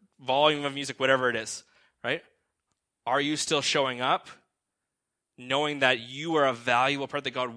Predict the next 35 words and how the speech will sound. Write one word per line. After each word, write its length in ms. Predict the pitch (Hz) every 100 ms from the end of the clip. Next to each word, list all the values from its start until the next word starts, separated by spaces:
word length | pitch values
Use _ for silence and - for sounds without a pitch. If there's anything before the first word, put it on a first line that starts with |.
| 120
wants 480 | 120 131 135 - -
you 100 | 143
to 140 | -
be 240 | 117 120 127
there, 240 | 139 156 - - -
to 140 | 143 120
have 180 | 147
a 40 | 123
genuine 640 | 113 120 135 143 151 139
interest 480 | 117 135 - 151 -
in 80 | 143
these 160 | 143
people, 240 | - 156 147
to 140 | 131
invest 580 | 120 117 120 135 - -
in 80 | 135
their 160 | 127
lives? 640 | 120 127 139 202 - - - _ _ _ _ _ _ _ _ _ _ _ _
Are 60 | 127
you, 120 | 131 - - _ _
we 120 | 156 156
can't, 320 | 175 170 113
I, 240 | 143 139
I 20 |
think 220 | 147 175 147
it's 260 | - - - _ _ _ - 78 _ _ _
quite 260 | 151 147
outrageous 460 | 135 123 139 131 -
to 100 | 127
even 160 | 120
use 240 | 117 139 127
the 80 | 120
word 260 | 113 110
suffer, 540 | - 139 123 117 110 - _ _ _ _ _ _
right? 260 | 110 123